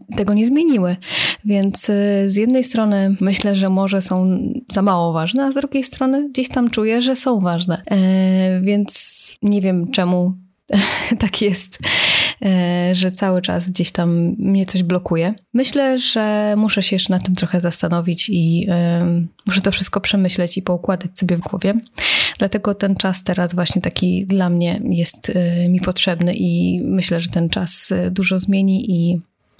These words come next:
nie wiem, ile jeszcze tego czasu będę potrzebować, e, ale <laughs> właśnie po to chyba on jest, bo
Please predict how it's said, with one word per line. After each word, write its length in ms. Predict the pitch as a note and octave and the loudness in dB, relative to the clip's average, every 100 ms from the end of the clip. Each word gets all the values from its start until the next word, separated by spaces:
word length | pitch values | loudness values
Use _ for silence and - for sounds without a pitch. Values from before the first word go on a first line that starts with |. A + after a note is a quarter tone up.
| - | 0
nie 160 | A3+ | 2
wiem, 140 | G3 G3 | 2 0
ile 100 | F#3+ | 0
jeszcze 160 | F#3 | 0
tego 180 | - G3 | -2 -2
czasu 220 | F#3+ F3+ | -2 0
będę 220 | F#3+ F#3 F#3 | 0 -2 -2
potrzebować, 720 | F#3+ - B3 C#4 A#3 - - - | -2 -2 0 0 -2 -4 -6 -2
e, 640 | G3+ G3 G3 F#3+ F#3+ F#3+ F#3 | 0 2 2 2 2 2 0
ale 600 | F#3 A3+ G#3 G3+ G3 F#3 - F#3+ - | -2 0 0 0 0 0 -2 -4 -4
<laughs> 460 | - - - - - | -2 -2 -2 -2 -2
właśnie 400 | F#3+ G3 - G#3+ | 0 0 0 -2
po 120 | G3 | -2
to 140 | F#3+ G3 | -2 -2
chyba 300 | F#3 F3 F3 | -2 -2 0
on 180 | F#3 | 0
jest, 360 | F3+ F3 - G3 | 0 0 -4 -4
bo 180 | F#3+ | -2